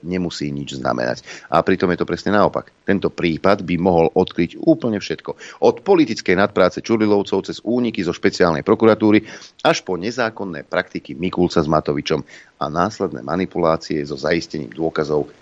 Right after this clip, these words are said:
v réžii Čurilovcov. Čítali ste o tom niečo, nejaké bombastické komentáre od pána Bárdyho v Aktualitách? Alebo že by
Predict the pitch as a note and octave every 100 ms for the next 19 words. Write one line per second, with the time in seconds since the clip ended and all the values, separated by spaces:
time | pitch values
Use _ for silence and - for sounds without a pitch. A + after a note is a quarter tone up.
0 | _ C#2+ G#2 G2 D2+ - G1+ - - -
1 | - - - G1+ - _ _ _ _ _
2 | _ _ _ _ _ _ - D#2+ D2+ C2
3 | - - - D2+ D2 C#2+ D2 C#2+ C2+ -
4 | C2 E2+ D#2 D2+ - C2+ - C#2 - -
5 | - - A2+ G#2 F#2 F2 D#2 D2+ D2+ D2+
6 | - D2+ - _ _ _ - F2 D#2+ D2
7 | C#2 E2+ E2+ F2 D#2+ D#2 D#2 - D2+ D2
8 | - D2 D2+ _ _ _ _ - _ -
9 | - G2+ G2 F2+ F2 F2 G#2 F2